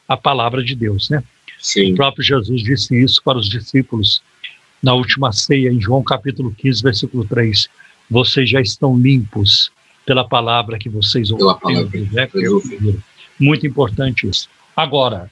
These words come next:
Speaker 1: é, também não podemos nos esquecer da palavra de Pedro, no dia de Pentecostes, em Atos capítulo dois, versículo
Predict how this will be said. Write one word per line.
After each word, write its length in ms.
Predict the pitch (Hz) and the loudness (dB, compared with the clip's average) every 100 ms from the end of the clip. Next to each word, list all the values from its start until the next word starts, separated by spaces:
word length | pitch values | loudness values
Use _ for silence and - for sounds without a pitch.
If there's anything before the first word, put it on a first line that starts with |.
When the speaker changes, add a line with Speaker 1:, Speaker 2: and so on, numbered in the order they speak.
| _ _ | _ _
Speaker 1:
é, 640 | 147 143 139 131 123 120 123 - | 0 2 4 2 2 0 -2 0
também 580 | 160 131 143 190 175 120 | 0 2 0 2 0 -4
não 220 | 117 147 | -2 -2
podemos 360 | 151 131 143 | 0 0 0
nos 180 | 127 107 | -2 -4
esquecer 720 | 127 - 131 104 - 156 139 101 _ _ - - - - | -6 -6 -6 -4 -2 0 0 -4 _ _ -10 -4 -4 0
da 120 | 147 | -2
palavra 500 | - 139 151 185 165 | 0 0 0 0 -2
de 140 | 139 | -6
Pedro, 480 | - - 143 151 107 | -4 0 0 0 -2
no 200 | 107 110 | -2 0
dia 200 | 120 175 | 2 2
de 100 | 165 | 2
Pentecostes, 880 | 147 170 165 - 139 139 120 - 113 | -2 -2 -2 -2 2 2 0 -4 -4
em 120 | 117 127 | 0 0
Atos 280 | 143 - | 0 -4
capítulo 460 | - 135 156 - 135 | -6 -4 -4 -4 -4
dois, 340 | 107 135 139 | 2 4 4
versículo 440 | 123 131 - 131 | 2 0 -2 -4